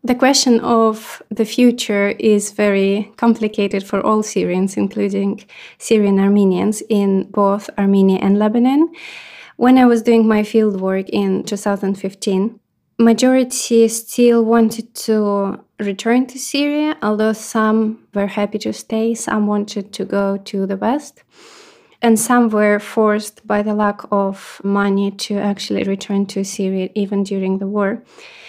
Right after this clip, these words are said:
Of course, each case is different, but generally, from my interviews, from surveys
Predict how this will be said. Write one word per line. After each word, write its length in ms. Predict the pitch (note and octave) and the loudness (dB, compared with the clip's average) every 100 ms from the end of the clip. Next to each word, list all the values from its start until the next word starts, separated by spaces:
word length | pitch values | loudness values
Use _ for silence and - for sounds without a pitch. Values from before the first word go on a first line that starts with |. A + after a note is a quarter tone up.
| - - _ | -20 -20 _
Of 180 | B3 A#3+ | -2 0
course, 560 | - B3 B3 B3 - - | 0 2 2 0 -6 -2
each 320 | A#3+ A#3 - | 0 0 -2
case 360 | - A3+ A3 A3 | 0 2 2 0
is 140 | G3 | -4
different, 800 | G3 G#3+ G#3+ G#3 F#3+ A3+ A3 - - _ _ _ - | 0 0 0 0 0 0 -2 -14 -20 _ _ _ -6
but 280 | G#3+ G#3 G#3 | -2 0 0
generally, 640 | A#3+ A3+ G#3+ G3+ G3 G3 | 2 4 4 2 0 -2
from 340 | - A3 G#3 | -4 -2 0
my 400 | G#3 G3+ G3 G#3 - | 0 0 -2 -4 -2
interviews, 840 | C4 B3+ - B3 A#3 A#3 A3+ A3 | 2 2 2 2 4 6 4 0
from 300 | - G3 G3+ | -2 -2 0
surveys 960 | - B3+ B3 A#3+ A#3 A3 A3 - - | 0 2 2 2 2 2 0 -4 -10